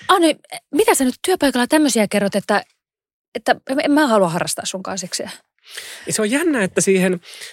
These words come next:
Speaker 2: nimenomaan siihen biseksuaalisuuteen ja panseksuaalisuuteen liittyy siis se, että siinä on pakko olla se kolmas osapuoli.
Speaker 1: Joo.
Speaker 2: Siis se, että sä et voi, voit, voitko sä olla biseksuaali, bi tai pan, jos sä oot ollut kaksikymmentä vuotta avioliitossa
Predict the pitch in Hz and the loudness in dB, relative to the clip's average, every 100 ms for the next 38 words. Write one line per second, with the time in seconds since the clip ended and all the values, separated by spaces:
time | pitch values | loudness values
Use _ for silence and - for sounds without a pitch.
0 | - 185 240 254 208 196 185 175 175 175 | -4 -2 0 0 0 2 4 2 0 -2
1 | 175 175 226 226 190 - - 151 143 151 | 0 -2 -2 -2 -2 -4 0 0 0 -2
2 | 147 147 175 202 196 160 - 151 143 123 | -2 0 0 -2 -2 -4 -2 -2 0 -2
3 | 139 135 139 143 190 233 - _ 139 135 | -4 -2 -4 -4 -6 -8 -12 _ -4 -2
4 | 131 135 139 - 143 139 151 156 220 226 | -2 -2 -2 -2 -4 -2 -4 -2 -2 -4
5 | _ - - 233 208 131 - - 156 151 | _ -6 0 2 2 0 -4 -4 0 2
6 | 117 120 - - 127 131 - - - - | 2 0 -6 -4 0 0 -2 -4 -2 -2
7 | 170 - - 196 160 156 202 208 185 185 | -4 -8 -2 0 0 0 0 0 0 0
8 | 170 185 202 - 196 - 196 - - - | 0 0 -2 -2 -4 0 -2 -2 -4 0
9 | 208 226 160 147 165 196 165 131 123 - | 2 4 2 2 0 0 0 -2 -2 -6
10 | 139 135 131 127 143 175 170 147 139 156 | -2 2 2 2 0 -4 0 0 2 2
11 | 151 135 123 - - - - 147 156 156 | 2 -2 -6 -14 -20 -20 -6 -4 -2 -2
12 | 156 - 226 - - - 143 139 - - | -4 0 0 0 -6 -4 -2 -2 -2 0
13 | 147 139 131 127 127 - - - - | 2 2 2 2 0 0 -2 -2 -4